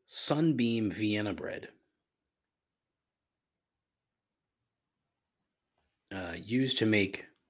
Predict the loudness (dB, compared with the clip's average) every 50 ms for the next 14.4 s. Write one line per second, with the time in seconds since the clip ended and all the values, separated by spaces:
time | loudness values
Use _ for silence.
0 | _ _ _ _ _ _ _ _ _ _ _ _ _ _ _ _ _ _ -2 0
1 | 0 0 0 2 2 2 2 0 0 -2 -4 -4 -4 -4 -4 -2 0 0 0 -2
2 | 0 0 2 2 4 2 2 0 -4 -8 -10 -12 -14 -14 -6 2 4 6 6 6
3 | 4 4 6 6 6 8 6 6 4 4 2 0 0 0 -2 -4 -6 -6 -6 -8
4 | -8 -8 -8 -8 -8 -12 -16 -18 _ _ _ _ _ _ _ _ _ _ _ _
5 | _ _ _ _ _ _ _ _ _ _ _ _ _ -10 -6 -4 -4 -2 -2 -2
6 | -4 -4 -6 -10 -16 _ _ _ _ _ -18 -6 -2 0 2 2 4 4 4 2
7 | 2 0 -2 -2 -2 -2 -2 -2 -2 -2 0 0 0 2 2 2 4 4 2 2
8 | 2 2 2 2 0 0 0 2 2 4 2 2 -2 -6 -18 _ _ _ 4 6
9 | 6 6 6 6 6 4 4 4 4 4 4 4 2 0 -2 -6 -8 -8 -10 -12
10 | -14 -14 _ _ _ _ _ _ _ _ _ _ -2 0 0 0 0 -2 -6 -10
11 | -14 -16 -18 -20 -20 -20 _ _ _ _ _ _ _ _ _ _ _ _ _ _
12 | _ _ _ _ _ _ _ _ _ -8 -6 -4 -4 -4 -2 -2 0 0 0 -2
13 | -6 -12 _ _ -10 -8 -8 -4 -2 0 2 2 2 2 0 2 0 0 0 -2
14 | -6 -4 0 2 2 2 2 -2